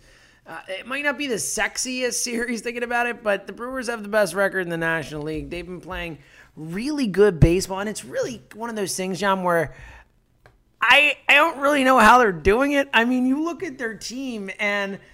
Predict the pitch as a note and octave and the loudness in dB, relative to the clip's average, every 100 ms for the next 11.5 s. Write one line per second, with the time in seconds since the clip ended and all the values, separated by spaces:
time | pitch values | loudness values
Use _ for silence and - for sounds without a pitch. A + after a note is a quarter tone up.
0 | - - A#3+ E4 C4+ - G4+ G4 E4 C4+ | -20 -12 -8 -6 -6 -6 -6 -6 -6 -6
1 | A#3 G#3+ G#3+ G#3 F#3 F3 E3+ E3+ F3 F3 | -2 -2 -2 -4 -8 -8 -6 -2 0 0
2 | F3+ F3+ F3+ E3 A3+ C4+ C4 - F#4 - | -2 -6 -6 -4 -2 -4 -6 -6 -6 -4
3 | A#4+ - D#4 C4+ A#3 G#3+ E3+ F3 E3+ G#3+ | -4 -4 -2 4 6 6 4 -2 -4 2
4 | G#3 F#3+ F#3+ F#3 - E3+ D#3 C3+ D#3 D3+ | 2 2 0 0 -2 -2 -4 -4 -4 -4
5 | D#3 G3+ A#3 C4+ - A#3 G#3 F#3+ - _ | -4 -4 -2 -2 -4 -2 -2 -4 -8 _
6 | - _ _ _ - D#3+ D3 C4 F4 G#4 | -20 _ _ _ -10 -6 0 2 2 0
7 | G4 - - - C4 A#3+ - G3+ D3+ D#3+ | 0 -2 -2 2 2 2 0 -2 -2 -4
8 | G#3+ G#3 - _ _ _ C3 D3+ C#3+ G3+ | -4 -8 -16 _ _ _ -18 -12 -2 2
9 | B3+ F#4+ G4+ - - - C#4 B3 D#3+ F3 | 2 0 -4 -4 -4 0 4 4 4 -2
10 | F3 G3+ B3+ A#3 F#3 D#3 F#3+ F#3+ E3 C3 | -4 -4 -4 -4 -2 2 2 2 0 -2
11 | C3 A2+ A#2+ D3+ | 0 0 -2 -4